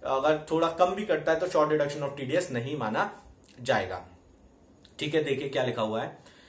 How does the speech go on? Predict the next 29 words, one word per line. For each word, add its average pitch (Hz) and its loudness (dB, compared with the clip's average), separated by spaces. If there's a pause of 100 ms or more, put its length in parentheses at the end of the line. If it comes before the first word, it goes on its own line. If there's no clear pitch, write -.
(260)
सीबीटीटी 190 -4
ने 190 -4
क्लैरिफाई 170 2
किया। 185 -2 (540)
क्या 170 4
क्लैरिफाई 170 0
किया? 170 -2 (280)
Clarify 180 4 (440)
that 170 4
an 160 -4
employee 147 2 (540)
having 196 2 (100)
income 139 0 (400)
other 156 2
than 185 2
the 196 -4
income 175 0
under 170 0
the 160 -2
head 156 2 (120)
P 185 -4
G 180 -4
B 165 -2
P 156 0
of 156 2
business 143 -4
or 147 -4
profession 127 -2 (1120)
may 185 2